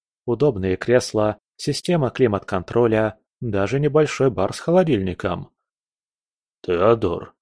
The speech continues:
ты уверен, что самому ехать к князю — это хорошая идея?» с сомнением покачал головой Борис. «При всём уважении,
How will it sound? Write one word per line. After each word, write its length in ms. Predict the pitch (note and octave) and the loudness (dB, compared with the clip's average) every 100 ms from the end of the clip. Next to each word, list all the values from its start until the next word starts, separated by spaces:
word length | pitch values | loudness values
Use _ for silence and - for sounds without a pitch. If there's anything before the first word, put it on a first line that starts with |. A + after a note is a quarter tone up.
| _ _ _ | _ _ _
ты 120 | F2+ | -2
уверен, 460 | G2+ D#2 F#2 C3+ C#3 | -2 -2 0 0 0
что 260 | - G#2+ | -2 -4
самому 560 | - - F#2 G#2 C3+ G2 | -4 -4 0 0 2 2
ехать 340 | G2 - G2+ | 0 -2 -4
к 40 | - | -4
князю — 420 | G#2+ C3+ F#2+ F#2 | -2 -2 0 0
это 200 | F#2 G2+ | 0 -4
хорошая 720 | - B2 D3 G2+ - G#2 B2 | 0 2 4 2 2 2 4
идея?» 420 | C3+ G2+ E2 - _ _ _ _ _ | 4 0 0 -8 _ _ _ _ _
с 140 | - | -6
сомнением 520 | C#3 C3+ B2 B2 B2+ | -2 0 -2 -2 -2
покачал 500 | C3 B2+ C3 - G2+ | -4 -4 -4 -2 -2
головой 440 | F#2+ A2 A2+ F#2 F2 | 0 0 0 0 0
Борис. 600 | A#2 B2 E2+ - - _ _ _ _ _ _ _ _ | 0 0 -4 -8 -16 _ _ _ _ _ _ _ _
«При 160 | F#2 F#2 | -4 -4
всём 320 | - A2+ A2 | 0 0 2
уважении, 800 | G2 G2 E2+ G#2 A#2 F2+ D2+ | 2 2 2 2 2 0 -8